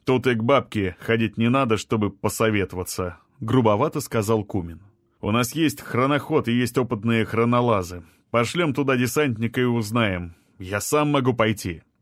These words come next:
«Полоний, не отнимайте хлеб у моих оперативников», — покачал головой Окаёмов. «Я знаю, что вы опытный следователь,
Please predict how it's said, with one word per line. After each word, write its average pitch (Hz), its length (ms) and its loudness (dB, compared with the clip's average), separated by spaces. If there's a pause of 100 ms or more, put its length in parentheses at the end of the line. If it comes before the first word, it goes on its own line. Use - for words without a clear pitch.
(180)
«Полоний, 110 600 -2 (140)
не 95 160 -4
отнимайте 160 600 -2
хлеб 127 360 -2
у 113 40 -2
моих 107 360 -2
оперативников», — 92 1120 -6 (240)
покачал 165 500 0
головой 120 460 4
Окаёмов. 98 560 -2 (340)
«Я 180 260 0
знаю, 123 440 0
что - 180 -2
вы 110 80 4
опытный 104 460 0
следователь, 92 760 -4